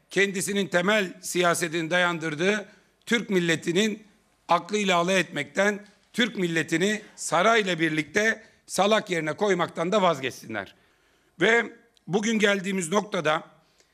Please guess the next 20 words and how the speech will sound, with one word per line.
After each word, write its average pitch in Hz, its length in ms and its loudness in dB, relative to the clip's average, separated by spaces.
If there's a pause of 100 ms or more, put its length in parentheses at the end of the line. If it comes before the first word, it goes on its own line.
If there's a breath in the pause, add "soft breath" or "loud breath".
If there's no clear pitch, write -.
(160)
Sayın 208 360 0
Bahçeli'ye 170 720 -2 (800)
saray 208 440 2
tarafından 185 580 0
talimatlandırılıp 175 1200 0 (540)
A 175 200 4
K 185 240 -4
P 233 220 2
tarafından 175 680 -2
ambalajlanmış 170 920 2
olan 147 320 0 (640 soft breath)
bu 226 180 2
patronlu 196 540 2
hiper 190 400 0
başkanlık 180 520 0
sistemini 120 640 -6 (800)
kendisi 214 760 2 (180)
Cumhurbaşkanlığı 185 840 2
sistemi 165 480 -4
diye 123 320 0